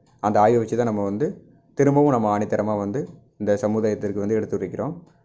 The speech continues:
ஏன்னா பார்த்தீங்கன்னா, அன்னை வீரத்தாய் குயிலி சாம்பியை பார்த்தீங்கன்னா, மண்ணிற்கு சொந்தமில்லாத சில நபர்கள் வந்து, சில சமுதாயத்தை சேர்ந்த சில மாற்று சாதிக்காரங்க வந்து அன்னை வீரத்தாய் குயிலி சாம்பியை வந்து உரிமை கொண்டாடுறாங்க. அவங்களுக்காக தான் நம்ம வந்து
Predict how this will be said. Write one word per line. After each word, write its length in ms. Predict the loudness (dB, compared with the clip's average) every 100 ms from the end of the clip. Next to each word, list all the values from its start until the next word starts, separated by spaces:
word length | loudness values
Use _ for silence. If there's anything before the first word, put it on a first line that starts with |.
| _ _ 2
ஏன்னா 240 | 4 6 4
பார்த்தீங்கன்னா, 420 | 4 2 -2 0
அன்னை 160 | 0 2
வீரத்தாய் 300 | 2 2 0
குயிலி 160 | -2
சாம்பியை 380 | 0 -2 0 0
பார்த்தீங்கன்னா, 360 | 0 -4 -6 -8 -12 -20 _ _ _ _
மண்ணிற்கு 340 | 0 2 2 0
சொந்தமில்லாத 540 | 2 2 4 4 2 0 -6 _
சில 260 | -6 -2 0
நபர்கள் 380 | 2 2 2
வந்து, 320 | -2 -2 -4 -2
சில 180 | -2
சமுதாயத்தை 500 | 0 0 2 0 0
சேர்ந்த 420 | -2 -2 0 -2 -2
சில 180 | -2 -2 -2 -8 _ _ _ _ -4
மாற்று 240 | -2 0
சாதிக்காரங்க 600 | 0 -2 -2 -2 -2 -2
வந்து 300 | -4 -2 -2
அன்னை 200 | -2 0
வீரத்தாய் 320 | 0 2 0
குயிலி 240 | 0 -2 -2
சாம்பியை 360 | -2 -2 0
வந்து 220 | -2 -2 -2
உரிமை 240 | -2 -2
கொண்டாடுறாங்க. 460 | -2 -4 -4 -6 -8 -10 -16 _ _ _ 0
அவங்களுக்காக 460 | 4 4 2 2
தான் 100 | 0
நம்ம 200 | -2 -2
வந்து 220 | -4 -4